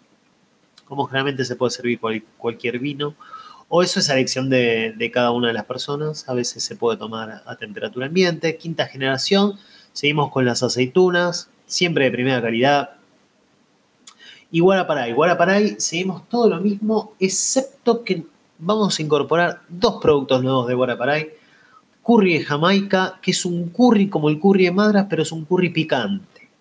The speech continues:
Picante, picante, por lo cual vamos a decirle a las personas que tenemos un curry picante. Sirve para hacer pollo, sirve para hacer carnes, para hacer, incluso para hacer, eh, para poner el, el,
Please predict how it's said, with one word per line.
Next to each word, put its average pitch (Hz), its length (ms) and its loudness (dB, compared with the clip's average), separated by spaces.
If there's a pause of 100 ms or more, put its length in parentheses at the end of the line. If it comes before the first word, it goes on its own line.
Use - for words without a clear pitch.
(100)
Picante, 170 580 0
picante, 170 460 -2
por 139 100 0
lo 135 160 2
cual 170 220 2
vamos 156 340 0
a 139 40 -2
decirle 143 340 -2
a 135 80 0
las 131 80 -6
personas 143 360 -8
que 139 80 -12
tenemos 135 360 -6
un 143 180 -16
curry 196 440 4 (220)
picante. 110 1080 0 (1080)
Sirve 165 260 2
para 131 140 2
hacer 123 300 -2
pollo, 123 360 2
sirve 131 240 0
para 117 220 -6
hacer 120 260 -6
carnes, 135 400 -2
para 120 240 -6
hacer, 131 540 -2 (280)
incluso 160 800 -2
para 127 200 0
hacer, 139 380 0
eh, 131 360 0
para 123 160 -2
poner 139 400 -2
el, 123 320 -6
el, 120 140 -16